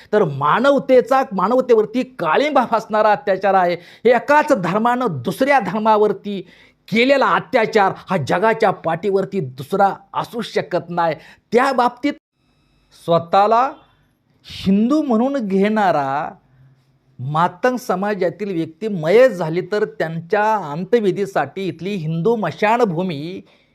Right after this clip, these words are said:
या भूमीमध्ये, म-, हिंदू मशानभूमीमध्ये अंत्यविधीच्या द-,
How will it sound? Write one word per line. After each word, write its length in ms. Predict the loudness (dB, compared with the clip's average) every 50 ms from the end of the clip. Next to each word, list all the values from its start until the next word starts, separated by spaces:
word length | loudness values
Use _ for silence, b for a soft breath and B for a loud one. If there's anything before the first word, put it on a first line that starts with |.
| b b -6
या 60 | -4
भूमीमध्ये, 580 | -4 -4 -4 -2 0 0 2 2 2 4 4 4
म-, 80 | 4 2
हिंदू 340 | -4 -4 -4 -2 0 0
मशानभूमीमध्ये 840 | 0 0 -2 -4 -2 -4 -4 -2 -4 -4 -4 -4 -4 -6 -2 0 0 0
अंत्यविधीच्या 960 | 0 -2 -4 -4 -4 -4 -2 -2 -2 -4 -6 -12 -10 _ -6 -4 -4 -4 -6 -8 b b b b b b b b b b
द-, 260 | -16 -14 -6 0 2